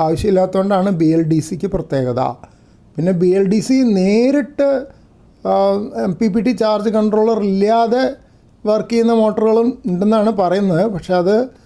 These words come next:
എം പി പി ടി ചാർജ് കൺട്രോളർ ഉള്ളതിൻ്റെ അത്ര ഗുണം വരില്ല. കാരണം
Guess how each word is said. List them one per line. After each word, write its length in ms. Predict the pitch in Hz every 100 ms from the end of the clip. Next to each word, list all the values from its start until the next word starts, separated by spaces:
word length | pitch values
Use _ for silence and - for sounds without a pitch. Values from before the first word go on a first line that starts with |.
| - _ _ _ _ _ _ -
എം 120 | 170 160
പി 60 | 190
പി 80 | 196
ടി 60 | 208 202
ചാർജ് 280 | 196 196 202
കൺട്രോളർ 460 | 208 202 208 214 220
ഉള്ളതിൻ്റെ 300 | 202 208 208 185
അത്ര 240 | - 233 240
ഗുണം 180 | 220 202
വരില്ല. 240 | 190 165 175 214
കാരണം 220 | 180 170